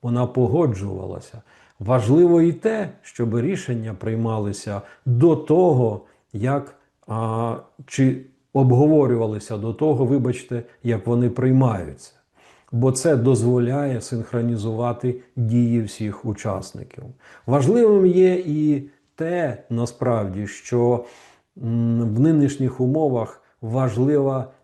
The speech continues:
підготовка, а, учасників цього процесу до прийняття рішення. І лише потім оголошення його. Бо така країна, як Росія, маючи партнера у вигляді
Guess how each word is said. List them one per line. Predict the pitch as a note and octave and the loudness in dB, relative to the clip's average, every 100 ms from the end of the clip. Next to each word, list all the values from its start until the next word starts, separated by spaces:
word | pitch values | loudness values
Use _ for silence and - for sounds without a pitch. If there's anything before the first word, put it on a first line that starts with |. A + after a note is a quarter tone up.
| _ | _
підготовка, | D3 C3+ B2+ C3 C3+ D#3 D#3+ C3 - A#2+ G#2+ G2+ _ _ _ | -2 0 0 -4 -4 -4 -2 -4 -6 -8 -8 -12 _ _ _
а, | - A#2 A#2 A2+ A#2 | -8 -4 -2 -4 -4
учасників | B2 A#2+ D3+ C#3 - A#2 G2+ A2 G2 | -4 -2 0 0 0 -6 -6 -6 -6
цього | A#2+ G#2 A2 | -4 -2 -4
процесу | G2+ A2 - B2 G#2+ A2 | -4 -6 -2 -4 -4 -6
до | G2+ G#2 | -6 -6
прийняття | - A2 A2 G#2+ A2+ G#2+ G#2 _ - | -4 -4 -4 -6 -6 -6 -8 _ -4
рішення. | B2+ B2+ G2 - F2+ A#2 - - _ _ | 0 0 0 -8 -12 -14 -18 -20 _ _
І | C3+ B2+ | 2 4
лише | B2 B2 A#2 | 4 2 -4
потім | G#2+ E3 D#3+ D3 C3+ - _ | -4 -4 -4 -4 -6 -8 _
оголошення | C#3 B2 D3 D3+ A#2+ - G2 G2 G2+ | -2 2 4 4 2 -2 -12 -10 -10
його. | G#2+ A2+ B2 A2 - - _ - | -6 -2 -2 -2 -4 -12 _ -6
Бо | A2 A2 A2 G#2+ - _ _ _ | -4 -2 -2 -6 -12 _ _ _
така | A2+ G2 A#2+ A2 | -8 -4 -2 -2
країна, | A2 A2 A#2+ B2 G#2+ G2+ | -2 0 2 2 0 -6
як | G#2 G#2 - _ | -8 -10 -14 _
Росія, | A2+ A#2 - E3 D3+ | -6 -4 -4 0 2
маючи | A#2+ B2 C3 A#2 G#2 A#2 A2 - - _ - A2 - | 2 0 0 -2 -4 -6 -6 -8 -20 _ -16 -10 -2
партнера | B2 A2+ C3 C3 C3 A#2 | -2 0 0 2 2 0
у | A#2 | 0
вигляді | B2+ C3 A2 A2 G#2+ A2 | 0 0 -2 -4 -6 -6